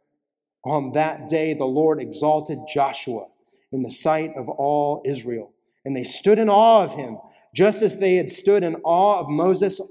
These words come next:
all the days of his life. And the Lord said to Joshua, "Command the priests bearing the ark of the testimony to come up out of the Jordan." So Joshua commanded the priests, "Come up out of the Jordan." And when the priests bearing the ark of the covenant of the Lord came up from the midst of the Jordan,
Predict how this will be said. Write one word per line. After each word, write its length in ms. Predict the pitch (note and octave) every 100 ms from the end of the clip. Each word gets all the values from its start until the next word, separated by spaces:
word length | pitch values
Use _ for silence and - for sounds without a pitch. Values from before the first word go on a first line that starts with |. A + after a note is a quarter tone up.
| -
all 200 | A3 G3
the 80 | F#3+
days 220 | F#3 E3+
of 80 | D3+
his 140 | C#3
life. 200 | C#3 A#2 - - _ _ _ _ _ _ _ _ _ _ -
And 200 | A#2+ A#2
the 80 | A#2
Lord 320 | B2+ D#3+ D#3
said 160 | E3 D3
to 80 |
Joshua, 500 | C#3 C#3 C3+ C3+ A#2+
"Command 400 | A2+ C#3+ D3+ D#3
the 40 | D3
priests 360 | - D#3+ D#3+
bearing 240 | - D3+ D3+
the 140 | D3
ark 200 | C#3+ D3+
of 100 | D3
the 60 | B2
testimony 680 | - D#3+ - D#3 D#3 D#3+ D#3+ _ -
to 80 | A#2
come 400 | - F#3 F#3 F3+
up 300 | E3 E3+ -
out 200 | D3+ E3
of 80 | D#3
the 80 | D3
Jordan." 420 | C3+ D3 C3+ A2 _ _ _ -
So 120 | C#3
Joshua 480 | C#3 E3 F3+ F#3+ F#3
commanded 420 | E3 E3+ G3 F3+
the 60 |
priests, 420 | F3+ G3+ F#3+ - -
"Come 240 | - A3
up 220 | C4 G3
out 80 | F#3+
of 100 | G3
the 60 | F#3+
Jordan." 420 | G#3+ B3+ G3+ - - _ _ _ -
And 80 |
when 120 | D3 F3+
the 60 |
priests 380 | - G#3 G#3 A2
bearing 320 | - F#3+ G3
the 80 | F3+
ark 300 | E3 F#3+ F#3
of 80 | E3
the 80 | D#3+
covenant 380 | G3+ G3 G3
of 20 | F3+
the 80 |
Lord 400 | E3+ G3+ F#3 D#3
came 200 | F#3+ F#3
up 160 | G3 -
from 120 | F3+
the 80 | F3+
midst 320 | F#3+ G#3 -
of 100 | F3+
the 80 | E3
Jordan, 440 | E3+ F#3+ F#3+ D3